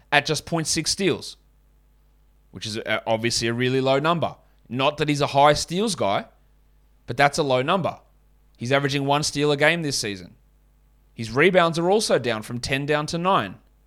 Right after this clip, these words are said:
And that ten was go-, coming in twenty-five minutes. The nine is coming in twenty-eight, so his rebound rate is well down.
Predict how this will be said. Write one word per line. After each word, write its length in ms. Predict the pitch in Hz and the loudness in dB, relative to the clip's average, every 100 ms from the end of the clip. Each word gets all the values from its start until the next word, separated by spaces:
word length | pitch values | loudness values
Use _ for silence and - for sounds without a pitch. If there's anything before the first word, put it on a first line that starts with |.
| _ _ _ _ _ _ _ _ - | _ _ _ _ _ _ _ _ -2
And 160 | 139 151 | 0 0
that 160 | - | -2
ten 380 | - 180 135 131 | -2 0 -2 -2
was 100 | 127 | -2
go-, 160 | 143 139 | -2 -2
coming 240 | 156 139 | -4 -4
in 80 | 135 | -4
twenty-five 480 | - 147 135 147 156 | -4 -4 2 2 2
minutes. 320 | 170 92 - - _ - | -2 -4 -16 -18 _ -8
The 60 | |
nine 360 | 113 117 139 160 | -4 0 0 0
is 80 | - | -4
coming 260 | 160 160 | -4 -4
in 80 | 156 | -6
twenty-eight, 400 | - 170 190 135 | -4 -2 -2 -4
so 80 | 135 | -6
his 140 | 117 | -2
rebound 340 | 139 151 151 151 | 0 2 2 2
rate 160 | 151 147 | 2 -2
is 120 | 127 | -6
well 300 | 127 143 151 | 0 0 2
down. 260 | 117 90 | -4 -6